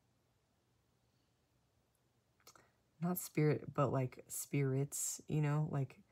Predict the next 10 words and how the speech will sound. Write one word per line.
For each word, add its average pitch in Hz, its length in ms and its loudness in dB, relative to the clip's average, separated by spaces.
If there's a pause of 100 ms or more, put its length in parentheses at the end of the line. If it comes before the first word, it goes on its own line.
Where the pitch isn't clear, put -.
(300)
operating 143 640 4
through 139 220 -2
people 139 400 0
in 139 140 2
the 143 80 -2
three 139 240 -2
D 135 180 0
who 139 140 -2
are 135 120 0
unconscious. 131 840 -4